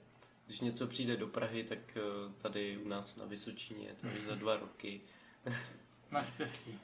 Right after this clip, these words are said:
Speaker 2: naštěstí.
Speaker 1: Jo, asi, asi naštěstí.
Speaker 2: No a dále se teda v článku říká, že někteří dota-, dotazovaní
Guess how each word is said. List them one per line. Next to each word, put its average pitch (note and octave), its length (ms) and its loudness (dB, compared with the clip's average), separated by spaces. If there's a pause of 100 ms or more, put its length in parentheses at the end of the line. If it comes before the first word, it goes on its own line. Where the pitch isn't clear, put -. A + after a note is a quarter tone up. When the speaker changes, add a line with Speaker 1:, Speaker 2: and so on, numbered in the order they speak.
Speaker 2:
naštěstí. B2 600 -8 (300)
Speaker 1:
Jo, G#2+ 240 2
asi, - 260 6
asi A#2 240 6
naštěstí. A2 680 0 (3000)
Speaker 2:
No D3 160 6
a C#3+ 60 8
dále D3+ 280 12
se - 140 0
teda D#3+ 140 6
v D3+ 80 0
článku D#3+ 360 6
říká, D#3 580 4
že C3 380 0
někteří D3 540 -2
dota-, D3+ 460 0 (280)
dotazovaní D3 720 4